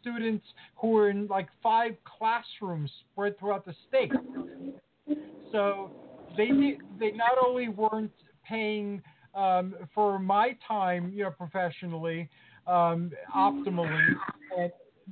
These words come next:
uh, keeping doors closed to, uh, benefits, uh, but also, whereas before there would have been five people teaching those, uh, classes, now it's just me teaching five classes throughout,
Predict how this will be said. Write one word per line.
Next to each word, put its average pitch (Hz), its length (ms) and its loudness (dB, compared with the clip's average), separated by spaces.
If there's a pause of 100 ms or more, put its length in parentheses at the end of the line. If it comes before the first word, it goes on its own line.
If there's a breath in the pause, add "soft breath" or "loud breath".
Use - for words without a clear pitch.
(140)
uh, 185 140 0 (160)
keeping 214 580 -2
doors 202 320 0 (120)
closed 202 500 2 (180)
to, 185 280 0
uh, 175 160 2
benefits, 208 640 -2 (420 loud breath)
uh, 190 180 4
but 185 220 0
also, 226 680 2 (200 soft breath)
whereas 202 340 0 (160)
before 233 400 -2
there 226 100 -6
would 220 140 -2
have 202 60 -8
been 190 260 -4
five 220 320 2 (180)
people 214 360 -10 (120)
teaching 208 480 -8
those, 190 400 -4
uh, 180 200 0
classes, 185 760 -2 (420 soft breath)
now 208 280 4
it's 220 120 -6
just - 220 -10
me 254 320 -8
teaching 196 400 -10
five 196 240 2
classes 175 500 -2 (120)
throughout, 175 280 2